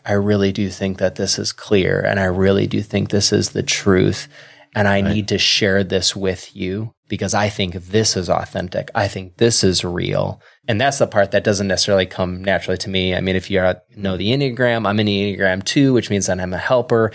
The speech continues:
Speaker 1: and I'm, the most unhealthy aspect of myself is that I love to be liked.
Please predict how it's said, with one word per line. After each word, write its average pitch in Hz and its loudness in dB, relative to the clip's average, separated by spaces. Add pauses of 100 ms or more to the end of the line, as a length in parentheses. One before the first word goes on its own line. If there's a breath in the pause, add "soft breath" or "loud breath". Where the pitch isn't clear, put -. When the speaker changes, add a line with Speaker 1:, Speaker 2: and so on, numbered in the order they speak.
(260 loud breath)
Speaker 1:
and 95 -4
I'm, 95 -8
the 101 -4
most 92 -2
unhealthy 120 0
aspect 107 0
of 104 -2
myself 101 2
is 92 -6
that 92 2
I 95 2
love 92 0
to 98 0
be 95 -2
liked. 82 -6